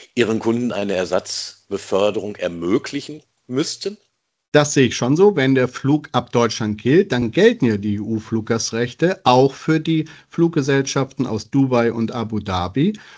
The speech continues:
Speaker 2: Und darum müssen die eben eine Ersatzleistung bringen.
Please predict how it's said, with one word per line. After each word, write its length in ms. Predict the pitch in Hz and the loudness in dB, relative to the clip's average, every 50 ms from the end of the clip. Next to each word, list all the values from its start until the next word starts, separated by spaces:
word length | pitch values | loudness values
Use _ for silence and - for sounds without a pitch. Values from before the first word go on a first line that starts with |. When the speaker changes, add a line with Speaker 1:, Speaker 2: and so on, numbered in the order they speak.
| - _ - | -18 _ 2
Speaker 2:
Und 300 | - 139 135 123 - - - - 139 - | 4 6 6 6 4 -2 -10 -12 -8 -2
darum 340 | - 107 104 110 120 131 123 | 0 2 2 4 4 4 4
müssen 300 | 120 120 - 123 117 104 | 4 2 2 0 0 0
die 240 | 104 113 120 147 - | 0 -2 -2 -2 0
eben 280 | 175 156 160 196 196 - | 0 0 0 0 -2 -2
eine 220 | 135 131 127 120 | -2 0 0 0
Ersatzleistung 960 | 117 117 110 - 110 110 - - - 120 113 110 107 - - 120 107 104 98 101 | 0 0 2 2 2 2 0 -2 -2 0 0 0 0 -2 -2 0 0 0 0 -2
bringen. 560 | 104 95 107 110 120 139 175 220 247 254 | 0 2 4 6 6 6 6 6 4 0